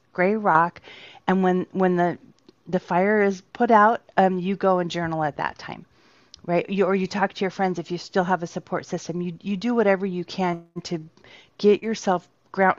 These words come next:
<clears throat> excuse me, grounded back into your reality, because these really, these situations are so incredibly harmful and can really lead to us dissociating, really kind of going somewhere else in our minds. And gray rocking can kind of feel like that too,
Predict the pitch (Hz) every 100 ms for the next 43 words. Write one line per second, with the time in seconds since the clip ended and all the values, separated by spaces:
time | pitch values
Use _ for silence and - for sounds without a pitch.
0 | _ _ 208 226 196 - 220 190 170 190
1 | 208 180 165 170 - - 175 - 165 165
2 | 160 160 160 156 156 156 - - - -
3 | 190 180 156 196 214 190 196 196 185 165
4 | - - _ - 233 - 311 - 208 196
5 | - 190 170 170 - - 202 214 226 220
6 | 202 185 180 180 180 - 175 160 - -
7 | - 185 - 220 208 214 202 185 185 190
8 | 175 - 170 - 165 170 170 156 151 160
9 | 170 185 180 175 190 170 180 175 165 -
10 | 185 170 156 165 170 175 160 165 165 165
11 | 185 185 226 262 254 240 220 208 180 190
12 | 170 - 190 175 - 147 - - 170 220